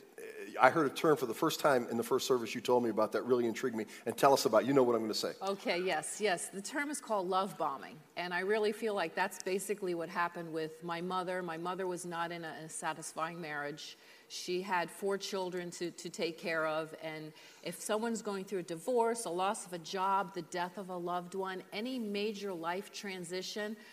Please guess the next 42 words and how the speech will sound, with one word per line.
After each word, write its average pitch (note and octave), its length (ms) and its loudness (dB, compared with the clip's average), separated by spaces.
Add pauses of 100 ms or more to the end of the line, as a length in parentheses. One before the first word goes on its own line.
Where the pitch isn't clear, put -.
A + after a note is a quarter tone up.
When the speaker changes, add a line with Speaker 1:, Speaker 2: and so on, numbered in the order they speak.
(220)
Speaker 2:
they'll G3 180 0
come B3+ 340 -4
and F#3 280 -6
they'll G3+ 100 -2
present G#3 460 -2
to A3 100 -4
you F#3+ 240 0
a D#3+ 60 -6
wonderful E3 840 -4
scenario F3 800 -2
of D3+ 160 -10
living G3+ 300 -2
forever, E3+ 540 -4
eternally F#3+ 600 -8
young D#3+ 340 -6
on C#3+ 120 -12
paradise C#3+ 540 -6
earth. C3+ 260 -10 (460)
And, F3+ 400 -4
and F3 200 -8
part C4 280 0
of A#3+ 80 -4
my, G#3 400 0 (120)
my F#3 360 -4 (120)
sermon, F#3+ 600 -2
when F3+ 100 -8
I F3+ 100 -2
would F3+ 100 -6
go G#3 120 0
to G3+ 60 0
the F#3+ 120 -2
door, G#3 360 2
is F3+ 120 -4
I F3 100 2
was F#3+ 180 0
op-, F3 240 -2
I E3+ 120 4
would G3+ 140 2
open G#3+ 240 -2
up A#3+ 60 -10
my B3+ 160 -2
Bible G3+ 440 0